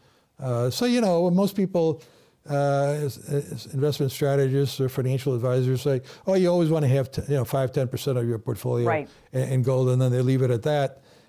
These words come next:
Speaker 1: And they never ask, like, "Why?" or, you know, "Why wouldn't I wanna have a lot more?" Uh, how do you know that? Um, you know, the conversation kinda ends 'cause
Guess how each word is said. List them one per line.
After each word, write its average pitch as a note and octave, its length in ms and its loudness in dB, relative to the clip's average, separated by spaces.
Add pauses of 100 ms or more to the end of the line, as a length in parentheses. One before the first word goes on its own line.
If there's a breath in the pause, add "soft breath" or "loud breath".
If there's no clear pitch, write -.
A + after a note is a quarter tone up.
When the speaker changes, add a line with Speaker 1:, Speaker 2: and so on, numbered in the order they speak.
(120)
Speaker 1:
And C3 220 -2
they C3+ 80 0
never C#3 220 2
ask, C3 240 0
like, B2+ 180 2
"Why?" C3+ 520 2
or, C3 220 2
you C#3 120 2
know, C3 80 2
"Why B2+ 180 0
wouldn't C3 260 0
I C3+ 60 0
wanna C3+ 200 0
have B2 120 0
a B2+ 40 0
lot C3+ 340 0
more?" C#3 300 0 (360 loud breath)
Uh, A#2+ 400 0
how G#2+ 180 -4
do D3+ 80 2
you D3 120 4
know C3+ 200 2
that? D3+ 360 0 (380 soft breath)
Um, B2 560 -2 (440)
you D3 80 0
know, C3 180 2
the B2 180 -4
conversation C3+ 580 -2
kinda B2 240 -4
ends C#3+ 280 0
'cause A#2+ 320 -6